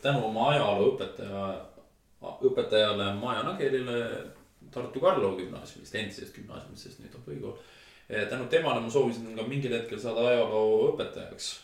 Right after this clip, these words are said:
Ja ma arvan, et puhtalt selle baasilt ma tegelikult ka võib-olla selle lõppkokkuvõttes selle salvesta ja saada nuppu ka ära vajutasin. Kuid minu peamised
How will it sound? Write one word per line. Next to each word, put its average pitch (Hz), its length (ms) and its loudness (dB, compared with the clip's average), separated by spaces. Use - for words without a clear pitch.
Ja 104 160 -8
ma 117 160 0
arvan, 110 240 -4
et - 240 -16
puhtalt 107 320 -4
selle 107 320 2
baasilt 101 400 2
ma 98 80 -8
tegelikult 101 400 -4
ka 95 160 -4
võib-olla 98 240 0
selle - 240 -2
lõppkokkuvõttes - 680 -6
selle 101 320 -6
salvesta 104 640 -2
ja 101 280 -8
saada 117 400 -4
nuppu 104 440 -2
ka 120 240 -10
ära 117 240 -6
vajutasin. 104 480 -8
Kuid 143 480 6
minu 117 540 -2
peamised 107 800 4